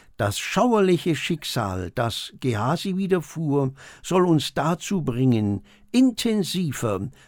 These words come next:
zum Herrn zu beten, dass er uns zeigt, woran unser Herz hängt. Wir sind noch unterwegs. Das Ziel ist noch nicht erreicht. Die Bibel sagt uns, wenn jemand die Welt lieb hat,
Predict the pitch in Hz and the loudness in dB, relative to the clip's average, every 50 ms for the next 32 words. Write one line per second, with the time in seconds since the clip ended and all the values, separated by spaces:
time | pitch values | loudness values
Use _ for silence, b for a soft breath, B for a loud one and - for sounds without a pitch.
0 | b b - - 226 214 170 131 139 160 165 165 165 139 - 156 147 120 113 135 | b b -2 0 2 4 4 4 4 2 2 0 0 -2 0 0 0 2 2 2
1 | 139 139 131 135 - 139 131 123 120 113 101 B B B B B B B - 180 | 2 2 0 0 0 2 2 2 2 0 -2 B B B B B B B -2 -2
2 | 190 - 196 190 202 208 208 180 - - - - - 208 190 147 110 87 - - | 2 4 6 6 6 4 2 0 0 -4 -8 -6 -4 -2 -2 -2 -2 -6 -8 -14
3 | - - - _ _ _ _ _ _ - 120 151 226 247 233 208 202 196 190 190 | -20 -20 -20 _ _ _ _ _ _ 0 4 4 6 6 4 4 2 2 2 2
4 | 190 185 - - 156 156 165 147 - 170 151 127 110 113 117 123 127 127 - - | 2 0 0 4 4 4 4 4 0 -2 -2 -2 -2 -2 -2 -4 -4 -4 -6 -10
5 | - - 101 98 87 80 82 - - - - b b b b b b b b - | -10 -8 -6 -6 -8 -8 -12 -14 -16 -20 -20 b b b b b b b b 2
6 | 127 147 139 117 - 135 165 214 233 214 - - 220 220 220 214 - - 196 202 | 4 4 4 4 4 2 2 2 2 0 -2 -4 -2 -2 -2 -4 -4 -2 -2 -2
7 | 196 - 202 196 185 190 160 117 90 - - - - - - - b b b b | -2 -2 -2 -2 0 0 -2 -2 -4 -8 -14 -16 -16 -16 -18 -20 b b b b
8 | b b b - 120 113 110 - - - - - - 196 220 226 208 214 214 208 | b b b -4 -4 -2 -2 -4 -6 -10 -8 -4 -2 0 0 2 2 2 2 0
9 | 202 208 b b b b b b 160 135 - - - 123 110 95 87 101 123 180 | -2 -4 b b b b b b -2 -2 -2 -2 -2 -2 -2 0 2 4 4 4
10 | 220 208 - - - - - - - - - 135 127 120 104 95 87 82 78 90 | 4 4 0 -6 -12 -14 -16 -18 -10 -8 -4 -4 -2 -2 -2 -4 -4 -6 -10 -14
11 | - - - - - _ _ _ _ _ B B B B B B B B - 147 | -18 -20 -20 -20 -20 _ _ _ _ _ B B B B B B B B -2 0
12 | 151 156 254 269 262 254 214 156 - 185 196 220 208 - - 196 190 180 147 147 | 2 4 4 4 4 4 2 2 0 0 0 0 -2 -2 0 0 2 2 2 2
13 | 175 175 170 151 143 185 240 262 240 202 170 147 143 135 - - 147 131 113 113 | 4 4 4 4 4 2 2 2 2 2 2 2 0 0 -4 -2 -2 -2 0 2
14 | 180 233 254 240 - - 127 113 113 104 - - 107 101 - 190 - - - | 2 2 2 0 -2 -6 -6 -6 -6 0 0 0 0 0 -4 -8 -10 -14 -16